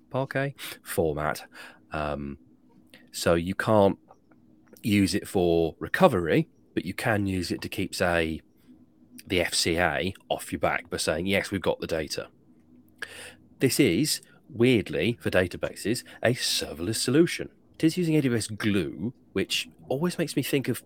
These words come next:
horses for some reason. I must be a nasty person, but there we are. <laughs> Um,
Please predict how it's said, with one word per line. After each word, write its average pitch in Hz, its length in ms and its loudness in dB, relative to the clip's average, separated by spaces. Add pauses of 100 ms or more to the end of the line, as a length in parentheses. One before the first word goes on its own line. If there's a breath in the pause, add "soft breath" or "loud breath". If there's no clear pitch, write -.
(160)
horses 123 640 0
for - 120 -8
some 101 240 -4
reason. 107 420 -6
I 113 60 0
must 117 240 -2
be 101 60 0
a 98 40 0
nasty 101 380 0
person, 78 420 -2
but - 100 -4
there 98 140 -2
we 73 140 -8
are. 95 200 -8
<laughs> - 1080 -14
Um, 95 460 6